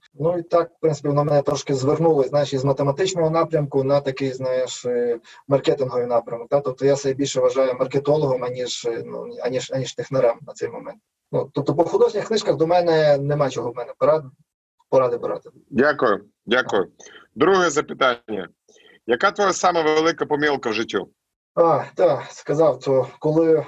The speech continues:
Speaker 1: отримав мільйон доларів, то, ну, знаєш, як дуже хочеться їх кудись там інвестувати, треба було зробити паузу, затримати дихання. Е,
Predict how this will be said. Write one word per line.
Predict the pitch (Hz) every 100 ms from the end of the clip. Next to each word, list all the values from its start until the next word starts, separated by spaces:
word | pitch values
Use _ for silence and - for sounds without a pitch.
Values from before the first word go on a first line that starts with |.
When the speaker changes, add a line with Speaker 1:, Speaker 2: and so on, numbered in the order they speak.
| -
Speaker 1:
отримав | 139 160 151 147
мільйон | 147 147
доларів, | 147 185 170 131
то, | - 139 135 131
ну, | 131
знаєш, | 127 143 127
як | 165 -
дуже | 131 135 131
хочеться | 139 127 127 127
їх | 123 127
кудись | - 123 120 120
там | 120
інвестувати, | 123 127 127 139 165 175 123
треба | 127 131
було | 131 123
зробити | 123 131 131 -
паузу, | - 151 160 147 139
затримати | 123 117 127 120 -
дихання. | 143 151 - 139 131 - - - - -
Е, | 127 127